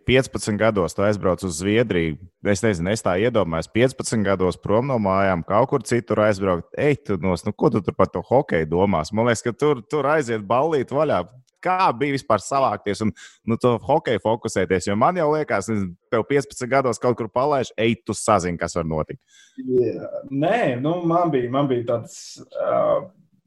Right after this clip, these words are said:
Speaker 2: vienmēr esmu tāds, bija ļoti fokusēts uz mērķi, un tad, kad, um, manuprāt, tas bija kaut kur sezonas otrajā pusē, kad es aizbraucu uz Zviedriju uz tryoutiem. Um, un man, man bija tā, ka man vienkārši viss iepatikās uzreiz, un tā,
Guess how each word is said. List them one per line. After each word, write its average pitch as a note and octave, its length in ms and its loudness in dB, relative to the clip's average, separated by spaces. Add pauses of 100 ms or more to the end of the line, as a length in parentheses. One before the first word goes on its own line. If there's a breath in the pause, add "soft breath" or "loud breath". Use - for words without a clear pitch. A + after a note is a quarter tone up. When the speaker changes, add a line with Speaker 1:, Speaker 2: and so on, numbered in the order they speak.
(140)
Speaker 2:
vienmēr A#2 380 2
esmu A2+ 240 -8
tāds, A2+ 180 -2
bija A#2 220 -2
ļoti A#2 260 0
fokusēts A#2+ 560 -2
uz A#2 80 -8
mērķi, A#2+ 460 -2
un G2+ 100 -14
tad, G#2 140 -6
kad, G#2 160 -8 (580 soft breath)
um, A2+ 540 -2 (720)
manuprāt, A#2 400 0
tas A2+ 160 2
bija A2 160 -2
kaut - 140 -12
kur - 80 -16
sezonas G#2+ 580 -2
otrajā A2+ 400 -2
pusē, A#2 320 -2
kad A2+ 80 -8
es - 80 -4
aizbraucu A2+ 320 -2
uz A2+ 60 -8
Zviedriju A#2 340 -2
uz - 80 -16
tryoutiem. B2 600 -2 (180)
Um, A2+ 640 -2
un A#2+ 240 -4
man, B2 260 2 (220)
man C#3 240 0
bija C3 160 -2
tā, D#3 80 4 (140)
ka B2 100 -8
man B2 80 -4
vienkārši B2+ 320 0
viss C3 240 -2
iepatikās A2+ 460 -2
uzreiz, C3 420 0
un A#2+ 400 -2
tā, A#2+ 160 0